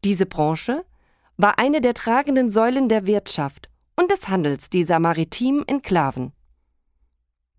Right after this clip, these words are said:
Es war unbedingt notwendig, den Fisch zu salzen, um ihn haltbar zu machen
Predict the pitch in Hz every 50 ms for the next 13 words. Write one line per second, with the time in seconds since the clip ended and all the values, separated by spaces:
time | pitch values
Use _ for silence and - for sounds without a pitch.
0 | _ _ _ _ _ - 214 - - 196 - - _ - 311 320 294 311 294 294
1 | 294 285 - - 302 302 254 - 165 170 160 151 143 147 - - 175 160 151 -
2 | 175 156 - - - - 156 143 156 139 135 131 - - 143 131 - - _ _
3 | _ - 294 294 - 320 294 269 240 233 202 190 185 - 165 151 - - - 151
4 | 143 139 135 - 139 127 123